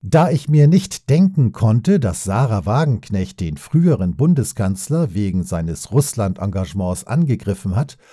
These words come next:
habe ich mir das vom Z D F mit dieser Behauptung ins Netz gestellte Sommerinterview genau angesehen. Fazit: Das Z D F hat massiv manipuliert. Da ein Leser der Nachdenkseiten, Manfred Hansel,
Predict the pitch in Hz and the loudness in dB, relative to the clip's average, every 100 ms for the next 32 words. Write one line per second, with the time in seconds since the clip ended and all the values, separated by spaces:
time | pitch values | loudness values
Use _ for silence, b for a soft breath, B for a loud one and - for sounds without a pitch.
0 | b - 170 190 185 143 - 139 110 110 | b -2 0 0 -2 -2 0 2 2 -2
1 | - - 85 - 107 - 82 117 170 - | -4 -6 -8 -4 -6 -6 -4 0 0 -2
2 | - 73 - 139 143 92 78 107 147 - | -10 -10 -4 -2 -2 -4 -2 -2 -2 -4
3 | 147 85 82 - 95 127 - - - 113 | -6 -6 -8 -4 -2 -2 -4 -8 -4 -2
4 | 104 95 78 80 160 143 87 90 101 80 | -2 -4 -2 0 2 2 -2 -4 -4 -4
5 | 113 120 196 135 92 - 117 101 80 - | -4 0 2 2 0 -2 -2 -2 -4 -8
6 | 65 65 71 _ _ _ _ _ _ - | -10 -12 -18 _ _ _ _ _ _ -4
7 | 104 80 - 127 160 - _ _ _ _ | -4 -2 -4 -4 -4 -10 _ _ _ _
8 | - 113 - - 143 135 104 120 - 151 | -2 0 2 2 0 0 0 0 -2 -2
9 | - 127 92 - 92 - 104 95 104 127 | 0 0 0 -4 -4 -4 -2 -2 0 0
10 | 147 98 71 - _ _ _ _ _ 139 | 2 0 -2 -12 _ _ _ _ _ 2
11 | - 107 107 151 214 120 98 92 90 117 | 2 0 0 2 4 4 2 0 -2 0
12 | 156 104 95 - 95 104 185 190 80 82 | -2 -2 -4 -2 -2 0 2 2 0 -6
13 | - 76 - 113 143 98 139 | -8 -10 -2 2 2 4 2